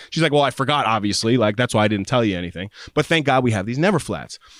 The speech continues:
So, you know, now I'm going back and forth with her, like, "Hey, listen, drive on the right side if you're gonna get on the highway." But literally, you hear this, but the tire doesn't necessarily look flat because it's a Never Flat. You can run up to fifty miles on it. But we're stressing. Now she's, now she's in traffic.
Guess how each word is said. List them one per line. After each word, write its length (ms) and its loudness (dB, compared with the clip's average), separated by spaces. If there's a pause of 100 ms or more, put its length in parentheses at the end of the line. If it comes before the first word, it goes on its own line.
(140)
So, 320 2
you 100 2
know, 80 4
now 180 2
I'm 80 2
going 200 4
back 180 2
and 100 -4
forth 280 2
with 80 -6
her, 180 4
like, 200 0
"Hey, 180 0
listen, 260 -6
drive 300 0
on 60 2
the 40 0
right 240 2
side 360 2
if 120 -6
you're 60 -12
gonna 140 -4
get 120 -4
on 120 -2
the 80 -4
highway." 400 2
But 120 0
literally, 380 4
you 140 2
hear 300 0
this, 340 0 (300)
but 240 2
the 140 0
tire 380 0
doesn't 240 2
necessarily 500 0
look 240 -4
flat 340 -4
because 240 -14
it's 140 -14
a 60 -6
Never 180 -2
Flat. 240 -8
You 60 -8
can 140 -8
run 140 -4
up 100 -8
to 60 -20
fifty 280 -8
miles 340 -4
on 160 -10
it. 80 -16 (1120)
But 240 2
we're 140 2
stressing. 540 0
Now 240 4
she's, 340 0
now 200 0
she's 220 -2
in 80 -2
traffic. 640 -4